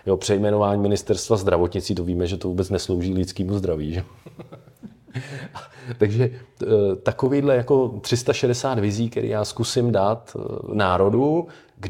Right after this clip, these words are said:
diskuzi a k vývoji. Jo, a pak je to, pak to může být nějaká další energie, se kterou se pracuje. A možná je to naivní, někomu to tak připadá. Mně to připadá naprosto pragmatický.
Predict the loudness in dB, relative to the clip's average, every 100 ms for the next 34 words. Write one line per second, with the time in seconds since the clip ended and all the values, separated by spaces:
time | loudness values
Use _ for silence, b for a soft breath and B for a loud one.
0 | 0 0 0 -6 -6 -4 -4 -4 -4 0
1 | 0 2 4 4 4 0 -10 b b b
2 | _ -4 -4 -4 -6 -10 -4 -4 0 -2
3 | -2 -10 _ _ _ -4 -4 0 0 2
4 | 0 0 0 2 0 2 2 2 4 4
5 | 6 6 4 2 2 2 2 2 -2 -2
6 | -2 -2 -4 -8 -8 -4 0 2 0 -2
7 | -2 -2 0 0 2 4 4 4 2 2
8 | -2 -4 -4 -6 -4 -4 -4 0 2 2
9 | 0 -2 -2 -2 -2 -4 -10 -14 -14 -16